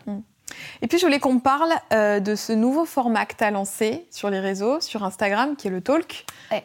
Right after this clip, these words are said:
Speaker 1: Euh,
Speaker 2: Business Talk, ouais.
Speaker 1: Business Talk, et aussi,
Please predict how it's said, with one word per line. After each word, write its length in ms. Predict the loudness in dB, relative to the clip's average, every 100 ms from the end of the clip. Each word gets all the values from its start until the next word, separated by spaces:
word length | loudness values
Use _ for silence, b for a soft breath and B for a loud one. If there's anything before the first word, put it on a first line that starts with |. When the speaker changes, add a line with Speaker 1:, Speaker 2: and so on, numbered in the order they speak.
| -4
Speaker 1:
Euh, 220 | -2 2 2
Speaker 2:
Business 360 | 2 0 -2
Talk, 180 | -6 -6 -4
ouais. 100 | -2
Speaker 1:
Business 300 | 0 0 0
Talk, 360 | 2 2 0 -2
et 160 | 0 2
aussi, 440 | 0 0 2 2